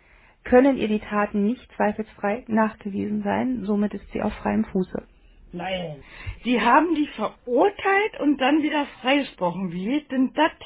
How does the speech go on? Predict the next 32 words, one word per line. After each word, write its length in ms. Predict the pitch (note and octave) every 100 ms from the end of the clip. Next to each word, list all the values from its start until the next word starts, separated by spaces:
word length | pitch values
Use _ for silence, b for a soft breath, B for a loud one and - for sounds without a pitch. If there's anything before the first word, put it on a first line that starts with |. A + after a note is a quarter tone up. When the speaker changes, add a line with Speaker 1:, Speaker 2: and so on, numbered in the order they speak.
| - _ _ - _
Speaker 2:
Und 260 | A3 B3 F#3
wie 160 | B3 -
kommt 260 | D#4+ D#4 D#4
das 60 |
jetzt? 260 | A3 C#4 -
Du 180 | A3+ A#3
musst 280 | C4+ C#4 D#4+
das 120 | B3+
auch 140 | - D#4
noch 160 | D#4
erklären 440 | C#4+ D4 - D4+ D4
hier 100 | D4
mit 200 | C#4 C#4+
der 160 | D4+
Todesruhe. 560 | - - G#4+ - C4+ A3+
Speaker 1:
Ja, 180 | B3+ F#4+
Speaker 2:
Das 100 | A3
Speaker 1:
kommt, 200 | D#4+ B3 C#4+
Speaker 2:
hast 140 | -
du 60 | E4+
Speaker 1:
kommt. 160 | E4
Speaker 2:
mir 100 | E4
ja 100 | E4
nicht 160 | E4+ -
aufgelöst. 480 | - A4 D4+ G#3+ -
Speaker 1:
Kommt, 320 | C4+ E4+ F#4
kommt, 240 | C#4+ C#4
kommt, 280 | - A3 G3+ -
Speaker 2:
Ja, 80 | D4
Speaker 1:
genau. 180 | C4 F#3
Speaker 2:
also 140 | G3
jetzt, 260 | F3 D#3